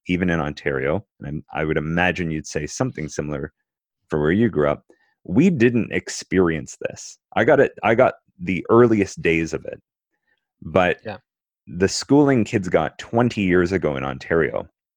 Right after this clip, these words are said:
Speaker 1: by and large, does not look like what it looks like now. And I know when I started teaching, I heard that constantly from parents was,
Speaker 2: Mm.
Speaker 1: "Well, this doesn't look like what I experienced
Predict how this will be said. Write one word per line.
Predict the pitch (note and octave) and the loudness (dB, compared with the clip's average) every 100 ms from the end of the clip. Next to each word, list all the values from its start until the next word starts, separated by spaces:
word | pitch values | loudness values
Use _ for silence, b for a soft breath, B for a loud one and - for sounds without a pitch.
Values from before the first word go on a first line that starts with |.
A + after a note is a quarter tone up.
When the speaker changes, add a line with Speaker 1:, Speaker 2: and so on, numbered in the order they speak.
| _ _ _ _ _ - | _ _ _ _ _ -4
Speaker 1:
by | F2+ F2 | 0 2
and | E2+ | 2
large, | D#2+ D#2 C#2+ E2 | 2 0 -2 0
does | E2 D2+ | 0 0
not | E2 D#2+ F2 F2 | -2 0 0 -2
look | E2+ - | -4 0
like | C#2+ C2 | -2 -2
what | - D#2+ | -2 -2
it | G1+ | -2
looks | - - | -6 -4
like | D2 - | -4 -4
now. | D2+ C#2+ - - b b b | -4 -4 -6 -12 b b b
And | F#2 | -2
I | F#2+ | 2
know | G2 | 2
when | E2+ E2+ | 2 2
I | E2 | 0
started | - F#2+ E2 D2+ | 0 2 2 2
teaching, | - B2 - D#2 | -2 -2 0 -2
I | D#2+ | 0
heard | E2+ - G2+ F2+ E2 | -2 0 2 2 2
that | D2 C#2 - _ _ _ _ - | -2 -4 -10 _ _ _ _ -16
constantly | - G#2+ G#2+ G2+ - D#2 C2 C#2 | -4 0 2 0 -4 -6 -4 -8
from | D2 - | -10 -10
parents | - - - _ - - _ _ _ - | -10 -10 -12 _ -20 -20 _ _ _ 0
was, | E2 D2+ C#3 | 2 2 -2
Speaker 2:
Mm. | B2 A2+ G#2+ | -6 -6 -2
Speaker 1:
"Well, | G2 | 2
this | A2+ E3 | 4 4
doesn't | G#3+ E3+ D#2+ | 4 2 2
look | D2+ - | -2 -2
like | C#2 - | -4 -2
what | C#2 | 0
I | E2+ D3+ C#3+ - _ | 2 0 -2 -8 _
experienced | F#2 - - D#2+ D2+ D2 - - | -10 -8 -4 -2 -2 -4 -8 -16